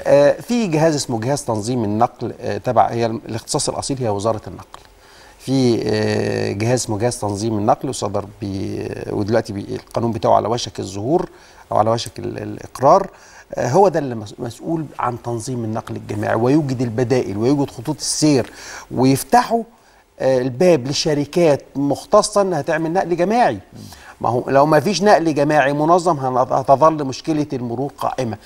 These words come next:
القانون مش هيحل المشكلة، القانون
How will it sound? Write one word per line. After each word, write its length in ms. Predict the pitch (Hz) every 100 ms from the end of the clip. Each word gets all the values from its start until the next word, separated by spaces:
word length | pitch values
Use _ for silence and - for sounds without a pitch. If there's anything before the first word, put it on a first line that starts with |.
| - - -
القانون 440 | - 143 196 202
مش 180 | 202 170
هيحل 320 | 160 220 220
المشكلة، 500 | 170 117 - 117 92 - - - -
القانون 560 | - 139 160 226 262